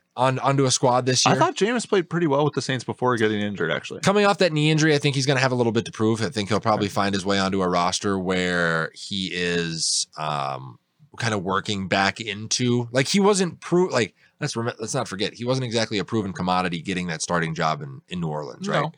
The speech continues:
Speaker 2: he definitely
Speaker 1: So
Speaker 2: wasn't. But Cleveland, uh, has rumors that they're gonna be moving on from Baker Mayfield. Baker Mayfield comes out with this cryptic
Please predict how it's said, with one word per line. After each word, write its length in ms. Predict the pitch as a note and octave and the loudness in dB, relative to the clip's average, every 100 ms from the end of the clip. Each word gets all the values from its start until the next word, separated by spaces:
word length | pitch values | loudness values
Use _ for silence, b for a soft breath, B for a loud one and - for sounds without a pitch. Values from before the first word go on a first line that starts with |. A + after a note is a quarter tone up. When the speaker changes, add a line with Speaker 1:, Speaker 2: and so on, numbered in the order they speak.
| b b | b b
Speaker 2:
he 60 | D3+ | -2
definitely 260 | B2+ D#3+ | 0 2
Speaker 1:
So 120 | A#2+ G#2+ | 4 4
Speaker 2:
wasn't. 240 | G2 A#2 | 0 -2
But 180 | - A#2 - | 0 0 -2
Cleveland, 800 | - E3+ F#3+ C#3+ B2 D3+ D3 - - | 2 2 2 0 -2 -2 -8 -8 0
uh, 340 | G#2 G2+ G#2 - - | 4 4 2 -2 0
has 260 | A#2+ A2 G#2+ | 2 2 2
rumors 360 | G#2+ G#2+ G2+ | 0 0 2
that 140 | G#2 F#2 | 2 4
they're 160 | A2 | 2
gonna 160 | A2+ G2+ | 2 2
be 120 | G2+ | 0
moving 240 | G2 G2 | 0 2
on 120 | G2 F2+ | 2 0
from 140 | F#2+ | 0
Baker 160 | F#2+ - | 0 0
Mayfield. 340 | A#2+ C#3 D3 A#2 | -2 2 2 2
Baker 200 | G2 G2 | 0 -2
Mayfield 280 | F2+ F#2+ F#2 | -2 -2 0
comes 220 | G2 G2 | 2 4
out 140 | F#2 | 4
with 140 | F2+ - | 2 -2
this 220 | F2 - B B - | -2 -4 B B -4
cryptic 960 | - - F#3 - _ - A#2 - - - | -10 0 0 0 _ -2 -2 -4 -20 -20